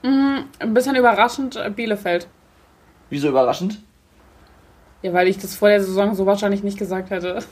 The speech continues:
Speaker 2: Okay, aber nach den letzten
Speaker 1: Aber
Speaker 2: Wochen finde ich's
Speaker 1: nach
Speaker 2: nicht
Speaker 1: den
Speaker 2: überraschend,
Speaker 1: letzten
Speaker 2: ehrlich
Speaker 1: Wochen
Speaker 2: gesagt.
Speaker 1: finde ich's auch nicht überraschend, nee. Also ich meine, vor der Saison hätte man das vielleicht so nicht gesagt, aber, äh, Bielefeld ist momentan schon besser in Form. Gut in Form würde ich jetzt nicht sagen, aber das machen sie eigentlich momentan schon ganz stabil.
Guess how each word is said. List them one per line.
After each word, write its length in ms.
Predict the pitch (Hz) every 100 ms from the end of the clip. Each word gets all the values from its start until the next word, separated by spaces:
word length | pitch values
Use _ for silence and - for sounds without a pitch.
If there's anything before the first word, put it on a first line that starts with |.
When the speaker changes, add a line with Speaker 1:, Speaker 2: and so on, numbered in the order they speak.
| -
Speaker 2:
Okay, 200 | 110 139
aber 160 | 135 135
nach 140 | 139
den 100 | 151
letzten 220 | 135 190 196
Speaker 1:
Aber 80 | 123
Speaker 2:
Wochen 220 | 147 165
finde 180 | 180 170
ich's 80 |
Speaker 1:
nach 100 | 208
Speaker 2:
nicht 80 | 208
Speaker 1:
den 80 | 214
Speaker 2:
überraschend, 160 | 214 220
Speaker 1:
letzten 120 | 226
Speaker 2:
ehrlich 120 | 220 220
Speaker 1:
Wochen 120 | 247
Speaker 2:
gesagt. 80 | 240
Speaker 1:
finde 140 | 233 220
ich's 60 |
auch 80 | 196
nicht 160 | 196 196
überraschend, 520 | 185 180 190 202 180
nee. 260 | 196 190 190 - _ _ -
Also 180 | 202 202
ich 80 | 214
meine, 240 | 220 220
vor 160 | - 247
der 100 | 233
Saison 300 | 220 233 240
hätte 160 | 202
man 120 | 196 190
das 120 | 190
vielleicht 220 | 196 190
so 80 | 196
nicht 180 | 196 196
gesagt, 280 | 196 202 -
aber, 320 | 190 180 175
äh, 200 | - 185
Bielefeld 420 | 180 220 208 214
ist 100 | 208
momentan 440 | 208 202 202 202 202
schon 340 | 220 233 254 - - - - - - -
besser 440 | 202 220 214 208
in 100 | 185 185
Form. 360 | 175 175 185 - -
Gut 160 | 190 208
in 100 | 208
Form 240 | 202 208
würde 140 | 202 196
ich 60 |
jetzt 120 | 196 202
nicht 140 | 190
sagen, 240 | 190 233
aber 140 | 226 208
das 180 | 196 214
machen 200 | 202 208
sie 80 |
eigentlich 220 | 202 208 208
momentan 440 | 202 202 208 202
schon 220 | 202 208
ganz 320 | 196 202 202 -
stabil. 560 | - 202 196 196 185